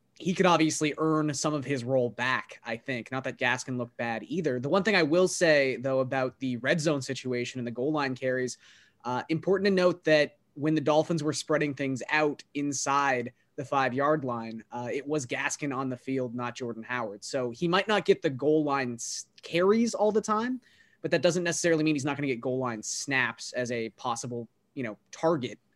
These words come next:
uh, in the red zone. So there's a little bit of value and upside there, but like Pat said, I think he's not someone who's sitting on your bench as your R B four. Like, you, you, you go pick up Gaskin if you truly need someone to shove into a flex spot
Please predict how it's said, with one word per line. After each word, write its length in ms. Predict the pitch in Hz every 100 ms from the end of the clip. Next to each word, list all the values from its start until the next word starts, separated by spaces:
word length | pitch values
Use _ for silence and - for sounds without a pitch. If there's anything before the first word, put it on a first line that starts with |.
| _ _ _ -
uh, 180 | 127 123
in 100 | 135
the 80 | 127
red 220 | 123 123
zone. 240 | 117 110 117
So 180 | 165
there's 140 | 170 208
a 60 |
little 440 | 202 196 214 208 170
bit 160 | 156
of 100 | 131
value 440 | 120 117 110 107 110 117
and 100 | 101
upside 460 | 117 - 110 95
there, 180 | 107 107
but 220 | 107 117 - _ _ _ _ _ -
like 200 | 156 156
Pat 180 | 143 123
said, 180 | 120 117
I 60 |
think 220 | 123 185 - - -
he's 200 | 220 196
not 220 | 226 220
someone 320 | - 196 185
who's 180 | 175 160
sitting 200 | 170 156
on 100 | 151
your 80 | 139
bench 300 | 131 131 135
as 100 | 123
your 140 | 123
R 160 | - 120
B 140 | 113
four. 420 | - 123 117 104
Like, 320 | 107 110 104 139
you, 100 | 135
you, 180 | 170 165
you 140 | 190 190
go 140 | 214
pick 180 | 208 202
up 140 | 147
Gaskin 400 | 143 143 - 143
if 120 | 127
you 60 | 135
truly 400 | - 156 135 135
need 180 | 127 113
someone 260 | 131 123
to 40 | 131
shove 220 | - 117
into 160 | 120 110
a 40 |
flex 300 | - 113 -
spot 320 | - 107 104